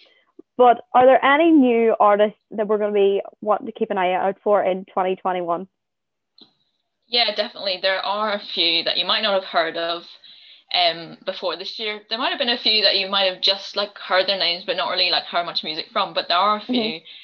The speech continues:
Speaker 1: Mm-hmm.
Speaker 2: um, that I feel like will be quite big this year. Um, so I'll go through a few now. Um, so the first one I got here is Yebba. Um, so she's from Arkansas in the U S A, um, and she's,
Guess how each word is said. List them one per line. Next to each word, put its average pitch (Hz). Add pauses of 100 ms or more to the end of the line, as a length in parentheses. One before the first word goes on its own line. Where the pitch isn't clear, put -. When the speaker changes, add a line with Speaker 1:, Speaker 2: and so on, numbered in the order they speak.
(240)
Speaker 1:
Mm-hmm. 165
Speaker 2:
um, 160
that 143 (240)
I 175 (100)
feel 190
like 170
will 165
be 165
quite 170
big 160
this 180
year. 185 (300)
Um, 190 (1120)
so -
I'll 269
go 349
through 180
a 202 (120)
few 190
now. 180
Um, 175 (380)
so -
the 247
first 262
one 240
I 185
got 175
here 180 (100)
is 170 (240)
Yebba. 190 (580)
Um, 202
so 226
she's 240
from 190
Arkansas 185
in 180
the 180
U 170
S 180
A, 165 (420)
um, 175
and 196
she's, -